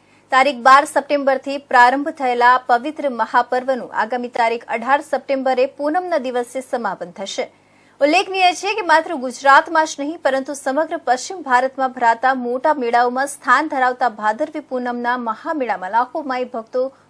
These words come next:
દૂર દૂરથી માની ભક્તિ સાથે ચાલતા આવે છે. આ વર્ષે પણ લાખો શ્રદ્ધાળુઓ દૂર દૂરથી અંબાજી આવી રહ્યા છે.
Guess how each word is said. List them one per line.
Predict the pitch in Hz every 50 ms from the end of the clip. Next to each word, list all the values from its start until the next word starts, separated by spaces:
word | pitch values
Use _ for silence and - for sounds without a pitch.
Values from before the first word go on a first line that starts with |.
| _
દૂર | - 202 220 262 269 262
દૂરથી | 226 285 320 339 339 302 285
માની | 233 226 226 240 247 254 262 277 294 _ _ _ _ _ _
ભક્તિ | - 254 262 262 - 359 339
સાથે | - - 277 254 254 247
ચાલતા | 247 - 233 214 202 202 - 202
આવે | 185 175 170 175
છે. | 180 - - - _ _ _ _ _ _ _ _ _ _ - - -
આ | 254 277
વર્ષે | 294 330 320 320 403 403
પણ | 392 403 392 403 427 427 - _ _ 254
લાખો | 254 269 277 285 302 294 403 415
શ્રદ્ધાળુઓ | 403 - 339 285 247 - 254 269 269 285 339 339 294
દૂર | 254 220 262 285 277
દૂરથી | 247 247 285 294 294 294 - 285 285 311
અંબાજી | 302 - - 240 233 254 240 233 233 233 - 285
આવી | 269 233 208 -
રહ્યા | 190 190 170 175 165 175
છે. | - - - 220